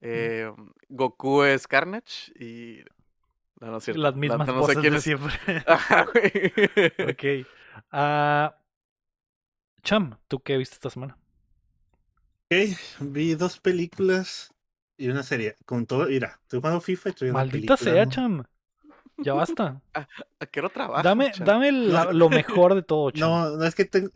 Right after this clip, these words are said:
Speaker 3: déjame una película y una serie. ¿Está
Speaker 1: Ok.
Speaker 3: bien? Rápido.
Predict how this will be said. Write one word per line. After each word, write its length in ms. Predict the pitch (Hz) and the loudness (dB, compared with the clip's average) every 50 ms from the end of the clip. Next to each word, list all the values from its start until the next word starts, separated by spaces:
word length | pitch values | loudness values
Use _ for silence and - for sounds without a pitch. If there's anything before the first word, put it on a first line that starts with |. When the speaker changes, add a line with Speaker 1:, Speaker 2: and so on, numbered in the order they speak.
| 156 - _ _ _ _ - | -14 -18 _ _ _ _ -2
Speaker 3:
déjame 300 | 156 165 - 208 190 175 | -2 0 2 2 2 4
una 140 | 185 196 190 | 2 2 2
película 440 | - 165 147 156 160 - 175 165 143 | 2 0 -2 -2 -2 -2 -2 0 0
y 40 | |
una 160 | 135 135 143 131 | 0 -2 -2 -6
serie. 360 | 135 123 107 95 87 - _ _ _ _ _ _ - | -4 -4 -4 -4 -8 -12 _ _ _ _ _ _ -10
¿Está 140 | - 131 127 | -4 -2 0
Speaker 1:
Ok. 20 | |
Speaker 3:
bien? 160 | 135 147 156 - 135 131 | 0 0 -2 -4 -10 -6
Rápido. 360 | 127 120 113 - 110 95 - | -4 -4 -4 -4 -6 -8 -8